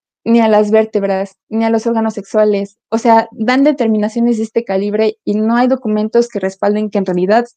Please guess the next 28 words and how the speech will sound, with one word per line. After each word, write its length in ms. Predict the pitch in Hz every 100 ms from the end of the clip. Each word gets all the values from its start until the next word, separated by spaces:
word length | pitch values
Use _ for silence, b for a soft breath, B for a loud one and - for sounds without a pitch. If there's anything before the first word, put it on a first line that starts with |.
| _ _
se 100 | -
examinaron 640 | 202 - 185 190 220 254 233
todas 280 | 220 220 208
estas 200 | 214 214
partes 320 | 208 196 185
del 140 | 175
cuerpo. 320 | - 196 - _ b b b b _
Esta 260 | 190 214 208
es 180 | 208 _
una 240 | 226 240
primera 400 | 226 190 185 180
parte. 260 | 180 190 _ _ _ _ _
Después 460 | 233 254 - 311 311
se 100 | 302
dice 400 | 269 262 262 269
que 120 | 233
hay 120 | 208 220
elementos 440 | 208 202 202 220
para 200 | - 180
decir 280 | 196 214 208
que 100 | 208
hubo 120 | 202
un 100 | 196
infarto, 720 | 190 190 202 202 214 190 190 _ _ _ -
¿no? 300 | 190 208 254
Y 120 | 190
al 100 | 185
corazón. 600 | 185 190 190 226 226 226